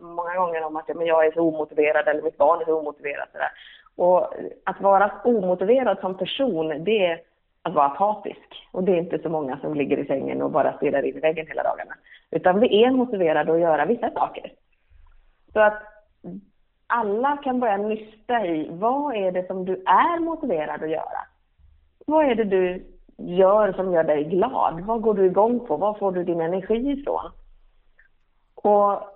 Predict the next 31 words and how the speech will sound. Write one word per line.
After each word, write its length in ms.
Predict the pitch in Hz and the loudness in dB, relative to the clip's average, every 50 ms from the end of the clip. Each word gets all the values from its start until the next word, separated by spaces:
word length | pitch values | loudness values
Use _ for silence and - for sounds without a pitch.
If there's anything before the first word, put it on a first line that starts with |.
| - - | -16 -10
när 140 | 208 214 220 | -6 -4 -4
man 140 | 220 214 214 | -2 -2 2
börjar 260 | 220 214 214 208 208 | 4 4 4 4 4
luska 440 | 220 233 254 247 254 - - 294 302 | 2 0 -2 -4 -6 -8 -6 -6 -4
i 80 | 311 269 | -4 -4
det 340 | 220 247 262 233 220 - | -4 -4 -4 -6 -6 -6
så 120 | - 196 196 | -6 -6 -6
är 280 | 185 - 196 196 190 | -4 -4 -4 -4 -2
det 80 | 185 185 180 | -2 -2 -2
antagligen 480 | 175 180 175 175 170 170 165 160 165 | -4 -4 -4 -4 -4 -2 -4 -4 -4
någonting 280 | 165 160 160 - 165 165 | -4 -6 -6 -6 -8 -4
helt 380 | - - 302 285 262 - - 190 | 0 2 2 4 2 2 2 2
annat 440 | 190 190 160 151 156 - - - - | 2 2 2 0 -2 -2 -4 -8 -6
än 100 | 170 170 | -4 -2
vad 120 | 165 160 | 0 0
man 160 | 156 156 156 | 0 0 0
behöver 200 | 160 156 151 160 | 0 0 0 0
lägga 280 | 156 156 156 147 147 143 | 2 0 2 0 0 -2
massor 340 | 151 156 147 - - 147 147 | -4 -4 -6 -6 -4 -4 -4
av 60 | 147 | -2
tid 260 | - - 156 151 147 | -2 0 0 0 0
och 80 | 147 147 | 0 -2
energi 440 | 147 147 147 - 151 143 139 139 139 | -2 -4 -4 -2 -2 -2 -2 -2 -4
och 60 | - | -4
kraft 380 | - 143 127 - - - - | -2 -2 -2 -2 -4 -12 -10
och 180 | 131 131 135 139 | -10 -8 -8 -6
blodkött 480 | - 170 151 143 151 - - - - 156 | -2 -2 -2 -2 -2 0 -2 0 0 0
och 80 | - | 2
trådar 560 | - 214 180 151 185 220 226 262 262 202 - - | 4 6 6 6 6 6 6 6 4 2 0 0
på 160 | - 160 156 151 | 0 2 2 2
att 160 | 147 - | 2 0